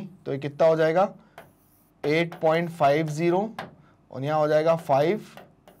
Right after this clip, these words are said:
ज़ीरो और यहां हो जाएगा टू, तो हो जाएगा ज़ीरो ज़ीरो सिक्स। कितना आ जाएगा? सिक्स। यहां हो जाएगा सिक्स और यहां हो जाएगा टू पॉइंट फ़ाइव, है ना।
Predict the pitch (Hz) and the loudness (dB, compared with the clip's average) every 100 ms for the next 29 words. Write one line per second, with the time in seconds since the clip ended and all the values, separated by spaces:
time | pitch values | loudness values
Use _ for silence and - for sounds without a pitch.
0 | _ _ - 131 147 160 202 226 - 143 | _ _ -16 -6 -2 0 -2 -4 -10 -6
1 | 156 151 139 139 165 180 151 120 117 - | -2 -2 0 0 0 -2 -6 -8 -10 -20
2 | - _ _ 151 151 151 156 170 143 135 | -20 _ _ -6 0 2 4 2 0 -2
3 | 139 160 175 135 135 139 175 180 - 139 | -2 0 0 -2 -4 0 -2 -2 -6 -6
4 | 139 - - - 143 - 165 165 170 190 | -6 -12 -10 -8 -4 4 4 6 4 4
5 | 240 - - _ _ _ - - 180 - | 2 0 -20 _ _ _ -12 -2 -2 -2
6 | - - - _ _ _ _ _ - - | -10 -12 -16 _ _ _ _ _ -20 -20
7 | _ _ _ _ _ _ _ _ _ _ | _ _ _ _ _ _ _ _ _ _
8 | - 139 143 151 165 165 - 220 - - | -4 -2 2 2 0 -2 0 0 -2 -6
9 | 139 147 156 151 151 180 185 175 156 147 | -2 0 0 0 2 0 -2 -4 -6 0
10 | 160 160 160 160 160 214 - - _ _ | 0 0 0 2 2 2 -4 -18 _ _
11 | _ _ _ _ _ _ 175 220 170 | _ _ _ _ _ _ 0 2 2